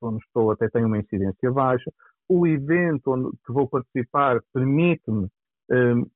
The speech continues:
fazer uma manutenção de um conjunto de comportamentos de proteção, o, usar a máscara, o distanciamento físico, a higiene das mãos,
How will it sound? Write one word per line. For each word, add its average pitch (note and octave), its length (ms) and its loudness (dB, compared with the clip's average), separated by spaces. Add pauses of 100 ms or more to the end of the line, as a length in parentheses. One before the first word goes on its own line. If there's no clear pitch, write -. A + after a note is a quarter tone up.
fazer B2 160 2
uma C3 100 2
manutenção C3 880 0
de A#2+ 380 2 (340)
um C3 200 -2
conjunto B2 840 0
de A#2+ 180 0
comportamentos A#2 500 -2
de - 160 -20
proteção, B2+ 480 0
o, G2 220 -2
usar G2+ 320 0
a C#3 40 2
máscara, C3 640 0
o A#2 60 -2
distanciamento G2+ 640 -6
físico, B2 440 0 (380)
a B2 40 0
higiene G#2 380 2
das B2+ 140 2
mãos, B2+ 380 0